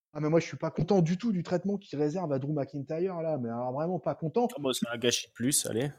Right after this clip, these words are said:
Speaker 2: hop, hop, hop.
Speaker 1: Ah ouais, un gâchis de plus, ouais, voilà, un gâchis supplémentaire, hein. Ouais, et, et puis, bah, voilà, et puis, bah, alors là, tout d'un coup, Shane O'Mac, il a plus de pouvoir, d'ailleurs.
Speaker 2: Mm.
Speaker 1: Sur la, sur le, après le spear de, de Roman, euh, et là, pouf, tout d'un coup, hop, les, les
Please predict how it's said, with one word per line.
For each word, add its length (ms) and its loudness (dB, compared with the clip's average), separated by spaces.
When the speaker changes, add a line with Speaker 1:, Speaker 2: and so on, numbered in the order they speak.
Speaker 2:
hop, 180 -8
hop, 140 -10
hop. 180 0
Speaker 1:
Ah 180 8
ouais, 120 12
un 160 10
gâchis 280 8
de 60 -4
plus, 240 0
ouais, 80 4
voilà, 180 4
un 60 6
gâchis 260 0
supplémentaire, 640 -2
hein. 160 -12
Ouais, 520 4
et, 220 4
et 100 8
puis, 100 2
bah, 140 12
voilà, 260 12
et 60 10
puis, 100 0
bah, 400 10
alors 180 8
là, 100 12
tout 120 6
d'un 120 12
coup, 100 6
Shane 200 8
O'Mac, 240 8
il 80 10
a 60 10
plus 120 4
de 60 4
pouvoir, 380 12
d'ailleurs. 260 8
Speaker 2:
Mm. 140 10
Speaker 1:
Sur 160 0
la, 260 8
sur 200 4
le, 100 6
après 200 2
le 120 4
spear 360 0
de, 180 4
de 100 2
Roman, 380 4
euh, 440 2
et 80 4
là, 140 8
pouf, 240 0
tout 120 6
d'un 140 8
coup, 200 2
hop, 200 8
les, 180 12
les 140 8